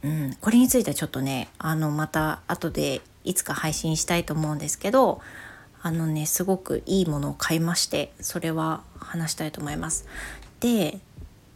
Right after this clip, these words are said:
もう仕事終わったからすごいまったりしてて、いつもよりちょっとのんびり配信してるんですけど、今日は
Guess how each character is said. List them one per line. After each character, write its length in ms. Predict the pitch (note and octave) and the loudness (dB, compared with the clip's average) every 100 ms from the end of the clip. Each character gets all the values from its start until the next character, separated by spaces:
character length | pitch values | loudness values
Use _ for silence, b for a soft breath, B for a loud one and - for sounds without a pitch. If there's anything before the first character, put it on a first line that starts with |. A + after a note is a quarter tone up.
| - | -2
も 200 | E3+ G3 | 4 6
う 60 | E3+ | 4
仕 120 | F3+ | 0
事 240 | F#3+ G3 | -2 0
終 60 | G3+ | 2
わ 60 | G#3 | 2
っ 40 | |
た 120 | G#3 | -2
か 80 | D3+ | -2
ら 40 | |
す 100 | D3 | -2
ご 60 | E3 | 0
い 60 | D#3 | 0
ま 140 | D3 | -2
っ 40 | - | -2
た 120 | F3 | -4
り 80 | E3 | -4
し 100 | - | -6
て 120 | D3+ | -6
て、 360 | - D3+ D3+ - | -4 -2 -2 -2
い 120 | F3+ | 0
つ 100 | F#3 | 2
も 120 | E3+ | 2
よ 80 | D3+ | 0
り 80 | D3+ | -2
ち 80 | D#3+ | -4
ょ 20 | |
っ 20 | D#3+ | -4
と 220 | D#3 C#3+ - | -6 -6 -4
の 140 | E3 E3+ | -2 0
ん 60 | |
び 120 | E3+ D#3+ | 2 2
り 100 | D3 | 0
配 440 | - - - D#3 | -2 -6 -4 -2
信 180 | - D#3+ | -2 -2
し 120 | - | 0
て 200 | F3 A#3 - | 6 8 10
る 60 | |
ん 20 | F#3 | 8
で 100 | F3 | 4
す 100 | - | 0
け 140 | E3+ | 0
ど、 160 | D#3+ - B B B B B - | 0 -2 B B B B B 4
今 160 | D#4 A3 | 6 8
日 20 | |
は 300 | A3+ F#3+ | 6 4